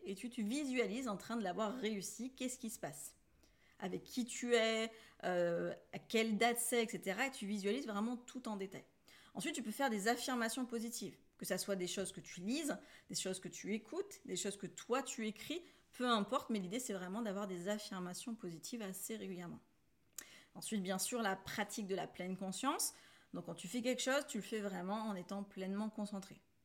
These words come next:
Quand tu joues avec tes enfants, tu discutes pas avec ton mari en même temps, tu n'as pas ton téléphone en même temps, tu ne regardes pas la télé en même temps. Tu fais chaque chose indépendamment.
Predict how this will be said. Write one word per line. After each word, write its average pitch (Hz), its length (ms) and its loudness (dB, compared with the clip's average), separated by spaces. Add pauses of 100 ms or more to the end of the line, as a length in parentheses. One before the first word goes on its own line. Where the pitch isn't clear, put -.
Quand - 100 -16
tu 175 200 -8
joues 214 200 4
avec 202 260 6
tes 175 180 -2
enfants, 214 480 2 (360)
tu - 140 0
discutes 240 320 0
pas 196 100 2
avec 185 120 0
ton 190 80 -6
mari 170 260 -4
en 170 60 -6
même 175 200 -6
temps, 220 320 0 (260)
tu 254 180 2
n'as 233 140 6
pas 208 120 2
ton 196 120 -2
téléphone 180 360 -4
en 175 40 -2
même 170 180 -4
temps, 226 360 -2 (120)
tu - 160 0
ne 247 80 6
regardes 190 240 0
pas 202 100 -4
la 190 60 -4
télé 185 160 -4
en 190 60 -2
même 180 200 -2
temps. - 140 -12 (320)
Tu - 120 -16
fais 185 140 -2
chaque 165 280 -2
chose 240 300 2 (380)
indépendamment. 196 720 0